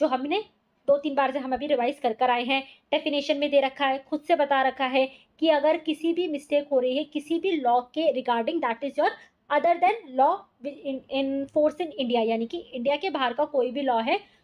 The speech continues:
तो अगर उससे related कोई mistake है, तो वहाँ पे effect रहने वाला है mistake of fact के जैसा, that is your section number twenty one। Fine, अगर, और second आता है हमारे पास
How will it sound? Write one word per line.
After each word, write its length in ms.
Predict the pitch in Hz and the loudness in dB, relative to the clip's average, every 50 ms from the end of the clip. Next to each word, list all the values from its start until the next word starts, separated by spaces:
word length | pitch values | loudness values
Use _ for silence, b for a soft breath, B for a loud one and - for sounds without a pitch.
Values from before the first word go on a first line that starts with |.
| b - | b 2
तो 60 | 311 | 2
अगर 160 | 285 311 330 | 4 4 2
उससे 320 | - - 277 - - 403 | 0 -2 -14 -2 -2 0
related 380 | 392 392 359 339 339 339 339 339 | 2 4 2 2 2 0 -2 -2
कोई 140 | - 349 349 | 0 -2 0
mistake 400 | 302 302 302 - 285 269 277 330 | 0 -4 -2 0 0 0 2 0
है, 100 | 381 440 440 B B B _ | -2 -2 -2 B B B _
तो 80 | - 285 | 0 2
वहाँ 180 | 285 294 269 262 | 2 2 0 0
पे 80 | 320 | 0
effect 380 | 320 294 294 294 277 277 277 277 | -2 -2 2 2 2 2 2 -2
रहने 200 | 285 262 240 240 | -2 -2 0 0
वाला 220 | 233 233 233 240 | 0 2 2 0
है 320 | 226 196 202 294 381 466 466 _ _ _ _ 233 | -2 -2 -2 -2 -2 -2 -4 _ _ _ _ -10
mistake 420 | 240 233 - 247 226 220 - 302 | -10 -4 -2 -2 -2 0 0 0
of 80 | 427 427 - _ - | -2 -2 -2 _ -4
fact 240 | 254 220 220 - _ | -4 -4 -4 -10 _
के 160 | - 370 440 - _ _ _ | -4 -4 -4 -4 _ _ _
जैसा, 400 | 233 - 240 220 - 214 202 208 | 0 0 0 0 -2 -10 -14 -6
that 180 | 202 220 220 226 | -4 -4 -2 -2
is 120 | 247 233 | -2 -2
your 120 | 277 359 415 | -2 -2 -2
section 380 | - - 233 - - 247 233 | -4 -8 -10 -10 -8 -8 -6
number 200 | 220 220 226 330 494 - _ _ _ _ _ _ _ _ _ _ | -6 -4 -2 -4 -4 -4 _ _ _ _ _ _ _ _ _ _
twenty 360 | - 311 269 247 233 359 440 - _ _ _ _ - 226 | 0 0 0 2 -2 -4 -4 -6 _ _ _ _ -8 -2
one। 200 | 233 247 214 202 _ _ _ _ _ _ _ _ _ _ _ _ _ _ _ _ _ _ _ _ _ _ _ - | 0 0 0 -2 _ _ _ _ _ _ _ _ _ _ _ _ _ _ _ _ _ _ _ _ _ _ _ 2
Fine, 200 | 320 339 392 427 b b b b b b b b _ | 2 2 0 -4 b b b b b b b b _
अगर, 320 | - 294 285 359 440 480 466 - _ _ _ _ _ _ | -2 2 2 2 2 0 -2 -12 _ _ _ _ _ _
और 100 | 269 302 | 0 0
second 280 | 302 330 330 330 381 349 | 2 0 -2 0 0 0
आता 180 | 349 311 330 | 2 2 2
है 60 | 330 320 | 0 0
हमारे 240 | 311 285 269 247 | 0 0 0 0
पास 260 | 233 - 330 381 - | 0 0 -2 -2 -2